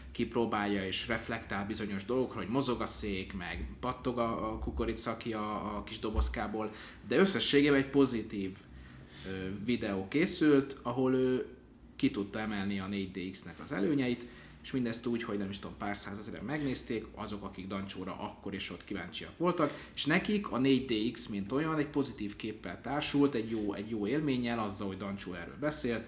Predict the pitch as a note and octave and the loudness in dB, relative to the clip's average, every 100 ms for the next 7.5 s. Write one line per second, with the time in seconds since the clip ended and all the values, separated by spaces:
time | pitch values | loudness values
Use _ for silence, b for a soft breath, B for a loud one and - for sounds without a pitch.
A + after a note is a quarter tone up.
0 | - - D3+ C3+ - G#2 - F2+ B2+ B2+ | -12 -2 2 2 0 -6 -6 -6 -2 -2
1 | - G#2+ - F2+ B2 B2 - G2 - G2+ | -2 -6 -6 -4 0 0 -2 -10 -8 -8
2 | F2 - B B B B B - - B2 | -8 -10 B B B B B -14 2 2
3 | D3 - - - - A#2 C3 C3 B2+ A#2+ | 2 -4 -10 -12 0 2 6 6 6 2
4 | A#2+ A2 - - - B2 A#2 G2+ G2 F#2 | 2 0 -6 -18 -6 -2 0 -2 -4 -6
5 | G2+ G#2 G#2 F#2+ G2+ G2 A2+ - F#2 - | -4 -6 -6 -8 -6 -6 -4 -6 -8 -8
6 | A2+ G#2 G2 F2 G#2 F#2 - A2+ A2+ G#2+ | -6 -6 -6 -6 -4 -4 -4 -4 -4 -4
7 | G2+ G2+ G2+ G#2 | -4 -4 -2 -4